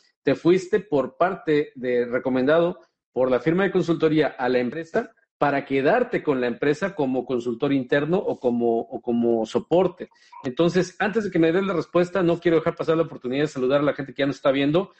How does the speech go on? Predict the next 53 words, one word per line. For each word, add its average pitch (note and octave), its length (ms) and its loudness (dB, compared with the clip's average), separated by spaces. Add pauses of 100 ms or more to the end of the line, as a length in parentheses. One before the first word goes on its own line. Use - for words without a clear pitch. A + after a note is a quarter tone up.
(180)
Ale, C3 320 0
Ale D#3+ 200 4
Yerlak, F3 360 2
le C#3+ 60 0
mandamos D3 240 -2
un D3 80 -6
fuerte D3+ 240 0
abrazo D#3 320 2
a - 20 -2
nuestra B2+ 220 -6
amiga C#3 180 -2
y C#3 60 -10
compañera C3 400 0
Ale C3+ 140 0
Yerlak C#3 360 0
de B2 140 -6
Coaching C#3 340 -4
T C#3 100 -4
V, C#3+ 220 2 (460)
eh, C3+ 360 0
y C3+ 160 0
de B2+ 500 4 (140)
todo D#3+ 220 4
el D3 100 0
rollo D#3 260 0
que C#3 100 -8
trae C#3+ 220 -2
ella C#3+ 140 2
ahí C#3 180 0
con, B2 360 -4 (100)
con, A#2 400 -4
con A#2 180 -4
su, A#2 640 2
con A#2+ 140 -4
su, - 160 -16 (120)
con B2+ 140 -4
su B2+ 200 2
imagen, C#3 460 2
con D3 120 -6
su B2+ 100 -6
promoción. A#2+ 560 0 (300)
Eh, B2 180 2
las, B2 240 0
los C3 160 -6
invitamos C#3+ 440 0
a - 40 -20
que C3 80 2
la B2 60 4
busquen C#3+ 340 -4
como B2 340 -2
Ale C#3 220 2
Yerlak C#3 460 2
en, A2+ 280 -8